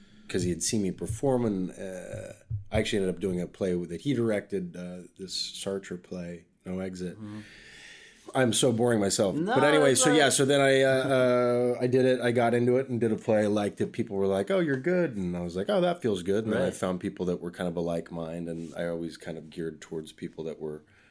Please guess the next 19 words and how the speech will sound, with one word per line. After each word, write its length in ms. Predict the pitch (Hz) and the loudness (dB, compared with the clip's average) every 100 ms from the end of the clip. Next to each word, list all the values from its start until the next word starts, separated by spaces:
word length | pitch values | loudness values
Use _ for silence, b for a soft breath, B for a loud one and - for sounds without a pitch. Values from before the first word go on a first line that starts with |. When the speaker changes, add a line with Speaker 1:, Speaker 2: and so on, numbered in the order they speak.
| b | b
Speaker 1:
I 60 | |
don't 140 | 87 82 | -8 -8
know, 120 | 78 _ | -12 _
different, 400 | 92 87 85 87 - | -6 -6 -8 -8 -12
Speaker 2:
Right. 160 | 95 85 | -8 -2
Speaker 1:
oddballs. 440 | 85 82 82 80 | -2 -2 -4 -4
That's 160 | 82 80 | -8 -10
kind 180 | - 80 | -12 -12
of 100 | 76 | -10
the, 240 | 78 73 78 | -12 -12 -12
the 240 | 78 76 76 | -12 -12 -10
high 160 | 85 | -10
school 240 | 80 - 78 | -10 -10 -12
that 100 | 78 | -10
I 120 | 76 | -10
grew 280 | 76 80 78 | -12 -12 -10
up 140 | 76 | -10
in, 120 | 73 73 | -14 -14
and 180 | 80 | -14